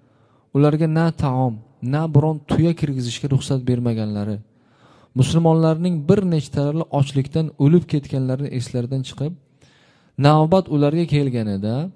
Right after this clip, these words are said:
va bu qahatchilik biron oy davomida bo'layotganida birdaniga islomdagi silay rahm ularning eslariga kelib ketdi.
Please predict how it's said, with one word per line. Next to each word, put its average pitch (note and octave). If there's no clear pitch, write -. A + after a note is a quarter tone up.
va B2+
bu E3+
qahatchilik D3+
biron E3+
oy F3
davomida C#3
bo'layotganida B2+
birdaniga D3
islomdagi C3+
silay C3+
rahm B2+
ularning B2
eslariga A2+
kelib G#2
ketdi. -